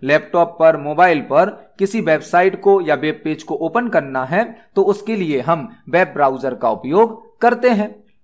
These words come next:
वेब ब्राउज़र इंटरनेट से किसी इन्फॉर्मेशन को सर्च करने के लिए उपयोग किया जाता है। यदि हमें इंटरनेट पर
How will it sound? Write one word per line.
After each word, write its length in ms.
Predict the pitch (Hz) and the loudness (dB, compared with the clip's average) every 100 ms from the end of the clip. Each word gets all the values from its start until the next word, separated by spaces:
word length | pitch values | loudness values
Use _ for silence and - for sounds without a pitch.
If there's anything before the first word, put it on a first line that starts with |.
| _ | _
वेब 340 | 135 190 240 180 | -2 2 2 2
ब्राउज़र 680 | 160 143 135 147 143 185 208 _ _ - | 2 4 2 -2 0 0 -4 _ _ -6
इंटरनेट 640 | 202 214 254 202 147 131 | -4 2 2 2 -2 -4
से 260 | - 190 165 120 - _ | -4 0 0 -2 -18 _
किसी 240 | 208 208 240 | -8 -4 -4
इन्फॉर्मेशन 800 | 233 180 165 180 165 160 160 143 | -4 -6 -2 -2 -2 -6 -8 -6
को 140 | 139 | -8
सर्च 280 | 131 170 175 | -2 -2 -2
करने 320 | - 175 175 | -4 -4 -4
के 180 | 180 175 | -6 -4
लिए 300 | 147 139 196 233 - - - | -4 2 4 2 -2 -8 -6
उपयोग 420 | - 175 175 175 | -2 0 -2 -4
किया 200 | 147 139 | -4 -2
जाता 320 | 120 98 98 120 | -2 -4 -4 -2
है। 160 | 160 139 - _ 160 | 0 -2 -4 _ -6
यदि 180 | 170 180 | -2 -2
हमें 200 | 170 185 | -2 -6
इंटरनेट 600 | 160 170 202 165 143 - | -6 0 0 0 -6 0
पर 200 | 165 214 | 2 2